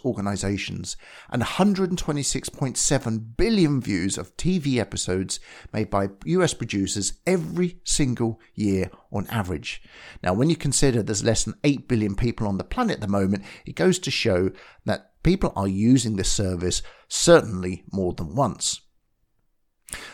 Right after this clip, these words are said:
So that means there must be a knock-on effect on producers and distributors. And in actual fact, it's thought to be responsible for the loss of two hundred and thirty thousand American jobs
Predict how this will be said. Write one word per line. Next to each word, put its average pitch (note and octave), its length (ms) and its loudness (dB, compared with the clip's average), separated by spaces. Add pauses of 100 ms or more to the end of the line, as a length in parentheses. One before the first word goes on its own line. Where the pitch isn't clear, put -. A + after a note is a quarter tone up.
So - 140 0
that B3+ 180 4
means E3 260 2
there A#2+ 140 8
must D3 440 4
be A#2 320 4
a A2+ 60 -2
knock-on G#2 480 0
effect - 480 -6 (100)
on F2+ 280 -6
producers F2+ 680 -2 (140)
and F2 240 -4
distributors. - 680 0 (260)
And D3+ 140 2
in F#3 100 2
actual G#3+ 240 0
fact, - 340 -6
it's - 140 -4
thought F3 280 2
to - 100 -4
be C#3+ 100 2
responsible F#2+ 640 -4
for - 140 -10
the F#2+ 80 -2
loss A2 420 4
of F#2+ 260 -2 (320)
two G3+ 300 4
hundred E3 800 0
and F#2 140 -12
thirty C#3+ 600 -2
thousand C#3+ 1000 -2
American F2 540 -4
jobs E2+ 460 -6